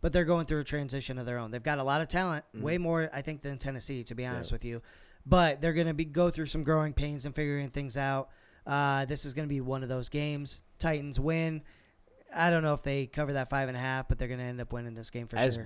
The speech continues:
Speaker 2: big as King Henry is, still not, still half the size of the thigh as a Saquon Barkley, who is healthy, behind a better offensive line than what he's had too.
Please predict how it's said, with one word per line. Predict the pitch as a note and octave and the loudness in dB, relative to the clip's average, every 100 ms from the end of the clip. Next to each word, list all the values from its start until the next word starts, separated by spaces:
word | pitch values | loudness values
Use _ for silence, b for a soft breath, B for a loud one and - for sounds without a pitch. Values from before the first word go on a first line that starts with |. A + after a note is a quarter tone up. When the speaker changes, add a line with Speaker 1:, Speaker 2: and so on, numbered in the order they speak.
| G2 | 6
Speaker 2:
big | D3 D3+ | 8 8
as | C#3 - | 6 0
King | - - C3 | -4 -4 -4
Henry | G2+ A#2+ A#2+ A2 G#2+ | -2 -2 0 2 2
is, | G#2 F#2+ E2+ E2+ - - | 2 0 -2 -8 -12 -14
still | - - A#2 A2 | -12 -4 -2 -2
not, | G2+ G2 F#2+ F#2 | -2 -2 -4 -8
still | - A#2 | -2 0
half | G2 G#2+ G#2 | 2 2 0
the | - | -4
size | G#2+ G2 F2+ | -2 -2 -2
of | |
the | F2 | -6
thigh | - F#2+ F2+ | -2 -2 -2
as | E2 | -4
a | |
Saquon | E2 F#2+ F2+ F#2+ F2 | -6 -6 -4 -4 -2
Barkley, | F#2 F2 F2 F2 | -4 -4 -6 -6
who | F#2 | -4
is | F2 | -6
healthy, | - E2+ - - - _ b b b b b b b _ _ - | -6 -8 -8 -16 -18 _ b b b b b b b _ _ -4
behind | G#2 A2+ G2 | -2 0 0
a | |
better | F2 F#2+ F#2 | 0 0 0
offensive | F2+ - F#2 E2+ | -2 -6 -10 -8
line | E2 E2 | -8 -6
than | D#2+ | -8
what | E2 D2+ | -8 -10
he's | - E2 - | -10 -10 -8
had | D#2 D#2+ | -8 -8
too. | - D#2 | -12 -14